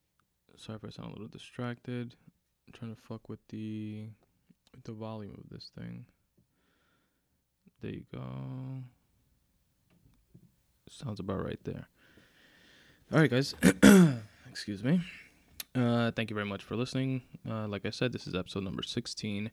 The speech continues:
Yet another free writing session of the Spun Today podcast. And as always, I'm brought to you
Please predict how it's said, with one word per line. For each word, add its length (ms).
Yet 280
another 440
free 300
writing 500
session 580
of 180
the 120
Spun 300
Today 260
podcast. 680
And 520
as 260
always, 400
I'm 80
brought 240
to 120
you 120